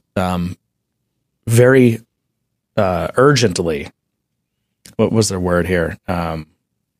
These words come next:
it, they basically adjusted their H R policy to make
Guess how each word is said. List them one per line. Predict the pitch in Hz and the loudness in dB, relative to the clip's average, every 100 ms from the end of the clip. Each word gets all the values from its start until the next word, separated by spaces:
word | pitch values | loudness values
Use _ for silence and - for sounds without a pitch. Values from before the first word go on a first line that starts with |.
| _ _ _ _ _ _ _ - - _ _ _ _ - | _ _ _ _ _ _ _ -20 -20 _ _ _ _ -8
it, | - - - | -8 -8 -8
they | - 117 123 | -2 0 2
basically | 117 127 123 123 | 2 0 0 -2
adjusted | 117 135 - 117 | 2 2 0 -2
their | 107 | 0
H | 110 - | 0 0
R | 101 113 | 0 0
policy | - 80 - 95 | 0 -2 -4 -6
to | 90 | -4
make | 85 85 | -4 -6